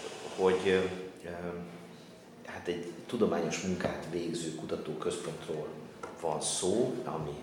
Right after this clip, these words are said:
pár éve alakult, én nem, nem érzem úgy, hogy, hogy, hogy ne lennénk, ö, ismertek, de persze lehet, lehet, ö, alakítani, javítani a, a, az ismertségünkön még.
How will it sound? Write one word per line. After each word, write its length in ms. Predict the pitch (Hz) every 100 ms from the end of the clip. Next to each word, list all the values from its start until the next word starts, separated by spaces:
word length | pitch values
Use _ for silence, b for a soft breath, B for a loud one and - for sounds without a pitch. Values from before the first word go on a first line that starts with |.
| - -
pár 240 | 87 82
éve 180 | 78 -
alakult, 480 | 101 110 - 104 104 B B B B B -
én 180 | 90 90
nem, 380 | 85 80 76 - - - -
nem 200 | 90 104
érzem 460 | 98 87 85 87 87
úgy, 160 | 85 85 -
hogy, 260 | 78 80 80 - - - -
hogy, 280 | 78 78 - - - - -
hogy 80 | 85
ne 120 | 82 78
lennénk, 600 | 78 78 78 78 - 90
ö, 400 | 80 80 76 71 - 107
ismertek, 760 | 120 - 220 254 - 131 135 135
de 160 | 127
persze 340 | 110 - - - - - -
lehet, 380 | 101 104 90 - - - B B B -
lehet, 540 | 101 98 92 87 -
ö, 380 | 82 80 82 80
alakítani, 720 | - 90 82 82 92 - 90 87
javítani 640 | 90 90 90 90 92 95
a, 240 | 90 92 - - B B B
a, 80 | -
az 260 | 92 - -
ismertségünkön 920 | - - 85 - 92 90 92 - 85 87
még. 540 | 98 135 - - B